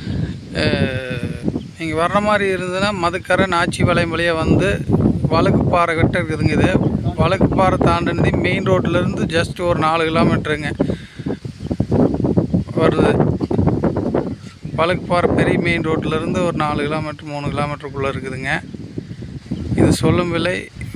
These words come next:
ஒரு கோடியே பத்து லட்ச ரூபா ஏக்கரா கேட்குறாங்க. நெகோசியபிள் ஆகுங்க. இது யாருக்கு தேவைப்படுதோ கான்டாக்ட் பண்ணுங்க. அருமையான ப்ராப்பர்ட்டி, மிஸ் பண்ண வேண்டாமுங்க. நல்லா இருக்குது. கிழக்கு சருவு காடு, ஒரு போரு, ஃப்ரீ சர்வீஸு,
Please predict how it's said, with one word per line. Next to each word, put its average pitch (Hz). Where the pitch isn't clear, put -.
ஒரு 151
கோடியே 160
பத்து 147
லட்ச 143
ரூபா 151
ஏக்கரா 139
கேட்குறாங்க. 135
நெகோசியபிள் 143
ஆகுங்க. 135
இது 143
யாருக்கு 165
தேவைப்படுதோ 147
கான்டாக்ட் 147
பண்ணுங்க. 143
அருமையான 156
ப்ராப்பர்ட்டி, 143
மிஸ் -
பண்ண 165
வேண்டாமுங்க. 147
நல்லா 151
இருக்குது. 135
கிழக்கு 160
சருவு 156
காடு, 147
ஒரு 143
போரு, 160
ஃப்ரீ 147
சர்வீஸு, 165